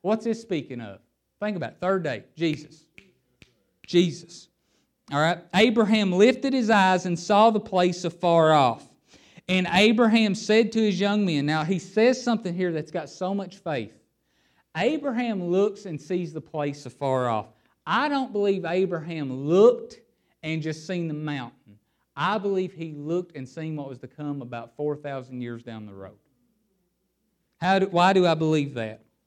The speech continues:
Look what Abraham says to his young men. "Stay here with the donkey. The lad and I will go yonder and worship, and then we will come back to you." God said,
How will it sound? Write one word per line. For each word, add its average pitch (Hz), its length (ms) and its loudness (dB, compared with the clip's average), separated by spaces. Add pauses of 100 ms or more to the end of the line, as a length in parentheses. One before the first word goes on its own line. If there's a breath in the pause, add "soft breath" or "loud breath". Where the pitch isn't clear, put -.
(300)
Look 185 200 2
what 196 140 4
Abraham 175 360 0
says 160 280 -4
to 165 100 -4
his 139 180 -2
young 143 240 -2
men. 120 240 -4 (220 soft breath)
"Stay 220 460 2
here 233 200 2
with 220 220 2
the 196 80 -2
donkey. 165 720 -4 (580)
The 170 140 4
lad 196 460 4
and 160 160 0
I 147 160 0
will 147 180 2
go 151 240 2
yonder 208 720 0 (460)
and 143 260 -8
worship, 151 560 -2 (680)
and 127 200 -6
then 143 200 -4
we 143 120 -4
will 117 140 -8
come 127 280 -12
back 117 320 -10
to 113 80 -18
you." 107 240 -18 (920)
God 220 360 0
said, 196 580 -4